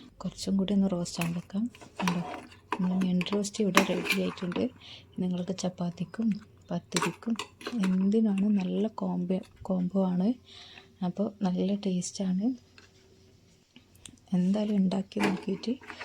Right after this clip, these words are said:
അഭിപ്രായം പറയണം. കണ്ടോ, അപ്പോൾ പത്തിരിക്കൊക്കെ കഴിക്കാൻ നല്ല ടേസ്റ്റാണ്.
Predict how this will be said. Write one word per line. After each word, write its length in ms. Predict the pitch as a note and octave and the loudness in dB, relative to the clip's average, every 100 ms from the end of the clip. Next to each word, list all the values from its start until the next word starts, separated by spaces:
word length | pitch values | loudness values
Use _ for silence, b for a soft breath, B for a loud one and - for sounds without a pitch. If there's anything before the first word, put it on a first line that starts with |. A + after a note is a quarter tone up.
| B B - - | B B -12 -6
അഭിപ്രായം 560 | F#3+ F#3 - G3 F#3+ G3+ G#3 | 0 0 0 0 2 2 2
പറയണം. 400 | G3 F#3 F#3 A3+ - _ _ _ _ - - _ _ _ - - _ _ _ _ _ _ _ _ _ _ _ _ _ - _ _ _ _ _ _ _ _ _ _ - - - - B B B B B B B | 2 2 2 0 -2 _ _ _ _ -20 -20 _ _ _ -20 -20 _ _ _ _ _ _ _ _ _ _ _ _ _ -20 _ _ _ _ _ _ _ _ _ _ -20 -12 -10 -10 B B B B B B B
കണ്ടോ, 280 | G#3+ G3+ G3 | 2 4 6
അപ്പോൾ 240 | F#3 G#3 A#3 - - b b b b b - | 4 0 -2 -2 -20 b b b b b -6
പത്തിരിക്കൊക്കെ 880 | F#3 - F#3+ G3 - G3+ F3+ - G#3+ D4 - - - | -6 0 2 2 2 -4 -6 -2 0 0 -4 -8 0
കഴിക്കാൻ 440 | F3+ F3 - G#3+ | 0 0 0 4
നല്ല 380 | G#3 F3+ F#3 G#3 | 4 2 2 0
ടേസ്റ്റാണ്. 680 | G3+ F#3+ - - F#3+ F#3+ | 0 -2 -2 -2 0 2